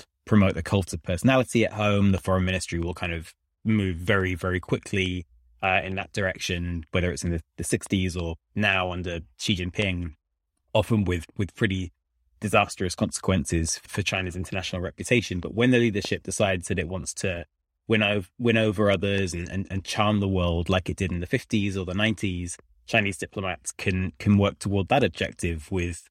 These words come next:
incredible professionalism. So the system, I think,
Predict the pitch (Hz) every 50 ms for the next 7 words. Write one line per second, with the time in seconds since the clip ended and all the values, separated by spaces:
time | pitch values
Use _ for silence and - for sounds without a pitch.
0 | _ _ - 95 92 - - - - 92 87 90 87 82 85 82 - - 104 -
1 | 101 92 - - 98 85 85 85 85 - 76 80 82 80 - - 107 92 92 90
2 | 87 - _ _ _ _ _ _ - 143 135 - - - 180 - - - 156 131
3 | 113 107 107 104 - - 101 - - - 110 101 98 95 - -